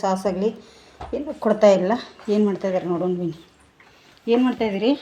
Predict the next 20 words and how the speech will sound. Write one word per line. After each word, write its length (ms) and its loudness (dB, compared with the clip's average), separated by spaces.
ನೋಡಿ 140 -6
ಈರುಳ್ಳಿ 260 -2
ರೈಸ್ 260 -6
ಹೇಗೆ 260 -2
ಬಂದಿದೆ, 320 0
ಕಲರ್‌ಫುಲ್ಲಾಗಿ 760 0
ಚೆನ್ನಾಗಿ 280 2
ಬಂದಿದೆ 280 2
ಅಲ್ಲ 200 -2
ಫ್ರೆಂಡ್ಸ್, 300 -4
ಮಸ್ತಾಗಿದೆ. 540 -2
ಉದುರೋದ್ರಾಗಿ 600 2
ನಾನಿಲ್ಲಿ 340 4
ರೇಷನ್ 360 2
ಅಕ್ಕಿದು 400 -4
ಮಾಡಿರೋದ್ರಿಂದ 640 2
ಕೂಡ 100 2
ತುಂಬ 220 0
ಚೆನ್ನಾಗಿ 380 2
ಬಂದಿದೆ. 340 6